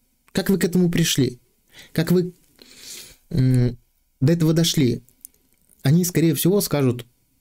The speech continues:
«Да, само собой разумеющееся, что за вопросы дурацкие вы задаете?» А вопрос на самом деле не дурацкий.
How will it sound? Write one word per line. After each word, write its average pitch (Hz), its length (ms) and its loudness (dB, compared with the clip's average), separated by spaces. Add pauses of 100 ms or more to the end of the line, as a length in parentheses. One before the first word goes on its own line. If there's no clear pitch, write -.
(140)
«Да, 127 300 -2 (1000)
само 139 200 2
собой 151 260 2
разумеющееся, 175 840 0
что 151 160 0
за 170 80 4
вопросы 190 360 0
дурацкие 143 420 0
вы 123 80 4
задаете?» 123 480 2 (400)
А - 80 -2
вопрос 135 280 0
на 196 80 0
самом 156 240 2
деле 147 180 2
не 131 140 2
дурацкий. 123 480 -2